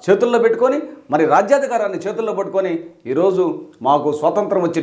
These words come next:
డెబ్బై తొమ్మిది సంవత్సరాలు అవుతుందని చెప్పి దేశమంతటా పండగ జరుపుతున్నారు. ఈ దేశమంతటా మనకు కాదు పండగ జరపాల్సింది, కేవలం అగ్రకులాల వారికి మాత్రమే, ఈ దోపిడీ కులాల వారికి మాత్రమే స్వాతంత్రం వచ్చింది. వారే నిజమైన స్వాతంత్రాన్ని అనుభవిస్తున్నారు.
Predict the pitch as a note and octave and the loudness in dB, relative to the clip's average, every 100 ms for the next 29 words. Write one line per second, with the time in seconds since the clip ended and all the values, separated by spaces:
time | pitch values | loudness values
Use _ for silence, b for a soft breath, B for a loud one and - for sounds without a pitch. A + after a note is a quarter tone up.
0 | D3+ C#3+ D3 C#3+ C3 C#3+ D3 D#3+ D3 C3 | 2 2 0 0 -2 -4 0 0 0 0
1 | C3 C3 A#2+ C3+ B2 C3 A#2+ - - C3+ | -4 -4 -2 -4 -2 -2 -2 -10 0 2
2 | D#3+ D3+ D3 - C3+ - - - - C#3 | 2 0 -4 -2 -2 -2 -12 -16 -2 0
3 | D3 B2+ A#2 A#2 G#2+ F#2+ G2+ B B C3 | 2 0 -4 -4 -8 -10 -16 B B 0
4 | C#3 D#3 F#3+ G#3 G3+ F#3+ G3 D#3 - - | 4 4 4 0 -2 2 2 2 -2 -16
5 | _ _ - C#3+ F3+ F3 E3+ G3 F3+ F3 | _ _ -2 0 0 2 2 2 0 -4
6 | F#3 D#3+ D#3+ D3 D#3 C#3+ C3 A#2+ - D3 | -2 -2 -2 0 0 -2 -4 -8 -6 2
7 | G#3 B3 B3+ B3 G3 - - - B2 E3 | 4 6 4 2 -2 -14 -20 -14 -6 -6
8 | D#3 E3 D#3+ D3+ D3 C#3+ C#3 C3+ C3+ C3+ | -2 0 2 4 2 0 -4 -4 -4 -4
9 | C#3 - B G#3 A3 G#3+ A#3+ C4 A#3+ A#3 | -6 -8 B 0 4 4 4 0 0 2
10 | A3+ A3 G#3+ G#3+ G#3 A#3 C4 B3+ D#3+ G3 | 2 2 0 0 -4 -4 -2 -4 -6 -8
11 | G#3+ F#3+ F3+ D#3+ D#3+ E3+ D#3 B B B2+ | -6 -6 -6 -6 -6 -4 -6 B B 2
12 | F3+ A#3+ C4 G#3+ A#3 B3 - G#3 A3+ A3+ | 4 6 4 0 -8 -8 -8 -10 -8 -6
13 | G#3 G3 F3 E3+ E3 E3 E3+ | -4 -6 -6 -8 -2 0 2